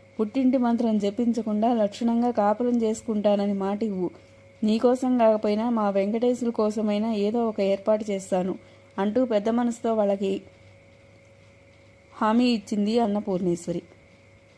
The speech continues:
వెంకటేశ్వర దంపతులే కాదు, వచ్చిన పెద్దలు కూడా తమ చెవుల్ని నమ్మలేకపోయారు. ఏవో నాలుగు నీతులు చెప్పి సర్ది పంపేస్తుంది అనుకున్నారు గాని, తను బాధ్యత తీసుకుని వాళ్ళని ఆదుకుంటుందని ఎవరూ ఊహించలేదు. అందుకే ఒక్కసారి ఆ కూలబడి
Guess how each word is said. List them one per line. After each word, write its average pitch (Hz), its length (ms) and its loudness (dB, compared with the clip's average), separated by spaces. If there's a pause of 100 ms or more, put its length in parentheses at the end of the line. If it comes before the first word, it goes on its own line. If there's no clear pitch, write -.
వెంకటేశ్వర 254 520 2
దంపతులే 220 500 0
కాదు, 190 320 0 (380)
వచ్చిన 254 280 2
పెద్దలు 226 380 0
కూడా 226 280 2
తమ 214 200 2
చెవుల్ని 208 420 -2
నమ్మలేకపోయారు. 196 960 -2 (500)
ఏవో 233 300 4
నాలుగు 214 340 2
నీతులు 240 340 0
చెప్పి 240 380 0
సర్ది 240 300 2
పంపేస్తుంది 214 800 0
అనుకున్నారు 196 540 0
గాని, 202 440 0 (480)
తను 226 180 4
బాధ్యత 220 460 4
తీసుకుని 240 500 0
వాళ్ళని 208 380 2
ఆదుకుంటుందని 208 960 0 (340)
ఎవరూ 220 300 4
ఊహించలేదు. 202 800 0 (200)
అందుకే 233 360 2
ఒక్కసారి 214 580 0
ఆ 240 80 4
కూలబడి 214 680 0